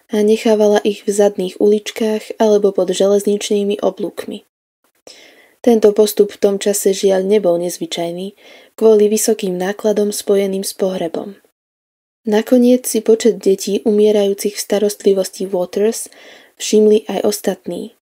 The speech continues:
a na jej adresu poslali policajta, aby sa na to pozrel. Ten neskôr vypovedal o tom, čo v dome našiel. Citujem: "Asi pol tucta malých detí ležalo spolu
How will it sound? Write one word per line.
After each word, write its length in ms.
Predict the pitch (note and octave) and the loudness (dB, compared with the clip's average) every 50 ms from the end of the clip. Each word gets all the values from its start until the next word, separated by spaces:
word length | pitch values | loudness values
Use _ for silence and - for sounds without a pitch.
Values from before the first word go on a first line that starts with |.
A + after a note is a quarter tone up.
| _ | _
a 120 | - A#3 G#3+ | -2 0 2
na 160 | G#3+ G#3+ A3 G#3 | 2 2 2 2
jej 120 | G#3 G3+ - | 2 0 2
adresu 480 | - G#3 G3 A3 A3 A3 - A3 G#3 | 0 2 4 4 2 4 2 -2 0
poslali 440 | - G#3+ G#3 - - G3+ F#3+ F#3 F#3 | 0 -2 -2 0 -2 -2 -2 -2 -2
policajta, 760 | - F#3+ F3+ F#3 F#3 F#3 - G#3 G3+ G3 G3 - A3+ A#3+ C4+ - | -2 -2 0 0 -2 -4 -2 -2 -2 -2 0 -2 -2 -2 -2 -2
aby 160 | G#3+ G3 G3+ G3+ | -4 -4 -2 -4
sa 160 | - - F#3+ | -4 -4 -4
na 80 | F#3+ F#3 | -4 -4
to 160 | F3+ - F3+ | -4 -4 -6
pozrel. 560 | - - G3 G3+ - - - - - A3+ A#3+ _ _ _ _ _ _ _ - - _ _ _ _ _ _ _ _ _ _ - | -4 -4 -4 -4 -4 -6 -8 -8 -8 -10 -14 _ _ _ _ _ _ _ -20 -20 _ _ _ _ _ _ _ _ _ _ 0
Ten 160 | - B3 A3+ A3+ | 2 4 4 6
neskôr 400 | A3+ A3+ A3+ - - A3 G#3+ G#3 | 4 2 2 0 -2 0 0 2
vypovedal 640 | G#3 G3+ G3+ G3+ A3 G#3 G#3+ G#3 G3 G#3 F#3 F3+ | 2 0 0 2 2 2 2 2 0 0 -2 -4
o 160 | - - G3 G3 | -2 -2 -2 0
tom, 320 | - G#3+ G#3+ G#3+ G#3+ G#3+ | 0 -2 -2 -2 -4 -2
čo 160 | - A3 G#3 | 0 -2 0
v 80 | G3+ G3 | 2 2
dome 240 | G3+ G3 G3 G3 F#3+ | 0 2 2 -2 -4
našiel. 560 | G3 F#3+ - - - G3+ F3+ - - G#3+ - _ _ _ _ _ _ _ - | -4 -6 -8 -10 -10 -10 -10 -12 -12 -14 -16 _ _ _ _ _ _ _ -4
Citujem: 560 | - G3 G3 - G3+ F3 E3+ E3+ G3+ G#3+ B3 _ _ _ _ _ - - - - - - - - - _ _ _ _ - | -4 -4 -4 -4 -8 -10 -10 -10 -12 -14 -16 _ _ _ _ _ -20 -20 -20 -20 -20 -20 -20 -20 -20 _ _ _ _ -4
"Asi 320 | - G#3 A3 - - A3 G#3 | -2 -2 -2 2 0 0 2
pol 320 | - A3+ A3 A#3 B3 B3 | 4 6 6 6 6 4
tucta 400 | - A#3+ - - - A#3 G#3 G3+ | 0 -4 -4 -2 -2 0 0 0
malých 480 | G3+ G3+ G3+ A3+ A#3+ A#3 A#3 - - G#3 | 0 0 2 2 2 2 0 0 0 0
detí 240 | G3+ G3+ - G#3+ | 0 0 -2 -4
ležalo 480 | F#3+ F#3+ F#3+ G3+ G#3 G#3 G#3+ G3+ G3 F#3+ | -2 0 2 0 0 0 0 -2 -2 -4
spolu 320 | - - - F#3+ F3+ F3+ | -6 -6 -4 -4 -4 -4